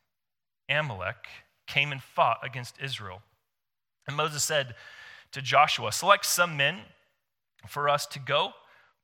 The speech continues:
and fight against Amalek. Tomorrow I will stand on the hilltop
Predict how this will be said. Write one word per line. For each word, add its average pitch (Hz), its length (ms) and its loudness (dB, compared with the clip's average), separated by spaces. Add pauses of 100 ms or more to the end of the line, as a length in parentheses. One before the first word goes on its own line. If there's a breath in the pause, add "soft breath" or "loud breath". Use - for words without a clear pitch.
(960)
and 143 120 -8
fight 165 360 2
against 135 360 -6
Amalek. 120 460 -4 (680)
Tomorrow 143 420 2
I 117 160 2
will 127 160 -4
stand 151 420 -4
on 147 120 0
the 127 100 -6
hilltop 123 500 -4